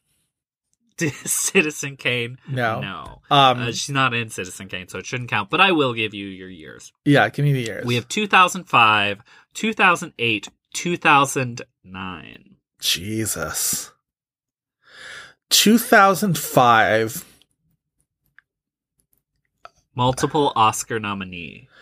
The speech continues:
Speaker 2: Oh, okay. Two thousand five in Best Picture or in lower categories?
Speaker 1: Not in Best Picture.
Speaker 2: Is she in Walk the Line?
Speaker 1: She's not in Walk the Line.
Speaker 2: Okay. Does this movie have a-,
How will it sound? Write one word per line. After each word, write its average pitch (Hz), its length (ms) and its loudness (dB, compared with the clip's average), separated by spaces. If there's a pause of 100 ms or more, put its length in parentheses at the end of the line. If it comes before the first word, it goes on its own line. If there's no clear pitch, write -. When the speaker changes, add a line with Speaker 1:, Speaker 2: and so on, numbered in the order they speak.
(340)
Speaker 2:
Oh, 113 520 2 (240)
okay. 135 720 0 (280)
Two - 160 -4
thousand 185 340 4
five 147 300 2
in 165 260 0
Best 151 240 2
Picture 180 300 2
or 190 100 8
in 135 120 2
lower 123 220 2
categories? - 640 -10 (140)
Speaker 1:
Not 117 340 -2
in 107 140 -8
Best 95 220 -12
Picture. - 460 -20 (640)
Speaker 2:
Is 143 80 -2
she 180 120 2
in 156 120 4
Walk 147 260 6
the - 80 -4
Line? 120 460 -2 (520)
Speaker 1:
She's 120 280 -12
not 120 340 0
in 104 140 -10
Walk 90 280 -20
the - 80 -20
Line. - 340 -20 (260)
Speaker 2:
Okay. 110 420 -14 (1120)
Does 170 160 4
this 175 140 0
movie 180 240 6
have 147 200 4 (140)
a-, 156 60 2